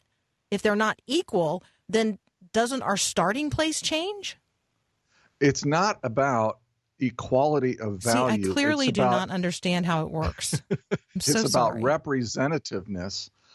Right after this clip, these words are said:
Speaker 2: of the various, uh, e-, emerging verticals, right? So software as a service continues to be an emerging vertical. So they put s-, uh, Salesforce dot com on. There's a lot of money in that,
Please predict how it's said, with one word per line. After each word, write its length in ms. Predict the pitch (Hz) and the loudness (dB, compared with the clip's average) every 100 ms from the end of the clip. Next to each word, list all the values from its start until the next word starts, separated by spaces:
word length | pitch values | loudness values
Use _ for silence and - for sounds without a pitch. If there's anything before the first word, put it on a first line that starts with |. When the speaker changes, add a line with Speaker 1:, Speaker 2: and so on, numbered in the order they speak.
| - _ - | -20 _ -2
Speaker 2:
of 360 | 107 101 101 - _ _ _ - | 0 0 -4 -12 _ _ _ -10
the 260 | 120 123 117 | -2 2 2
various, 800 | 120 135 151 143 107 107 - - - | 4 4 4 2 0 -2 -6 -8 -6
uh, 200 | 113 110 - | -2 -2 -4
e-, 320 | 120 - 147 | -12 -8 0
emerging 680 | 120 120 143 170 110 95 98 107 - _ | 2 4 2 2 -4 -6 -8 -12 -20 _
verticals, 720 | 104 139 175 - - - - _ _ _ _ _ _ _ _ _ _ _ - | -4 -2 -2 -8 -12 -18 -20 _ _ _ _ _ _ _ _ _ _ _ -4
right? 340 | 101 107 127 110 | 0 2 0 0
So 300 | - 127 117 | 2 2 2
software 540 | - 143 180 190 170 | 0 0 0 0 0
as 120 | 135 | -2
a 60 | 117 | -4
service 560 | - 160 190 107 - | -2 2 2 0 -4
continues 500 | - - 110 180 175 | -6 -4 -2 -2 -2
to 80 | - | -2
be 140 | 110 123 | 0 2
an 100 | 110 | 2
emerging 460 | 104 120 113 104 | 2 0 0 -2
vertical. 500 | - 143 156 104 95 - - _ | 0 0 0 -6 -8 -10 -20 _
So 200 | - 135 | 0 2
they 100 | 127 | 2
put 240 | 123 127 | 0 -2
s-, 240 | 104 - - | -2 -4 -2
uh, 60 | 117 | -2
Salesforce 720 | 104 147 165 175 - 120 - | 0 2 2 0 -2 -2 0
dot 200 | 113 107 | -4 -4
com 240 | - 160 | -4 -2
on. 60 | 117 | 0
There's 180 | 113 320 | -2 -2
a 60 | |
lot 200 | 330 269 | -6 -4
of 80 | 240 | 0
money 300 | 104 - - | 2 2 0
in 140 | 98 | 0
that, 200 | 95 87 | 0 -2